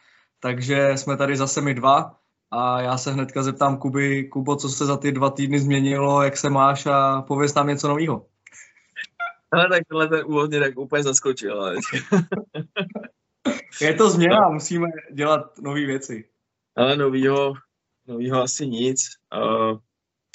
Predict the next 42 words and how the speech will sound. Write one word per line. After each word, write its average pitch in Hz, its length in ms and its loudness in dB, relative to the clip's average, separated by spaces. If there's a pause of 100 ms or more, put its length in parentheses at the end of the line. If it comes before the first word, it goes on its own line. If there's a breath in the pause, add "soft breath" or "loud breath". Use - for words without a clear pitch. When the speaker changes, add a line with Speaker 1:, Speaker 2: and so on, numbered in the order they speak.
(100)
Speaker 2:
nedaří 131 320 2
se 135 120 -2
hokejově 127 520 0
teďka 127 340 -4
aktuálně, 127 640 -4
jsem 123 220 -6
dřevěný, 120 580 0 (380)
úplně 123 140 2
neuvěřitelně. 117 760 0 (380)
Takže 113 320 4
trošku 117 280 -8
se 120 140 -8
cítím 117 320 -2
blbě, 117 240 0
že 120 100 -6
mi 117 100 -2
tady 117 180 0
kritizujem 113 800 -6
hráče, 117 640 2
a, 110 240 4
ať - 240 -4
už 120 120 -10
fotbal 117 280 0
nebo 117 180 0
hokej, 117 340 4
a 113 180 2 (520)
já 117 100 4
tam 120 140 2
pak 120 120 0
předvádím 117 500 -2
takovouhle 120 580 -2
show. 120 400 -6 (760)
A 131 80 4
tak 127 140 2
snad 127 180 -2
bude 131 120 2
líp, 131 220 -2
no, 107 200 -8
snad - 140 -14
se - 120 -10
to 120 140 -6
otočí. 117 580 -6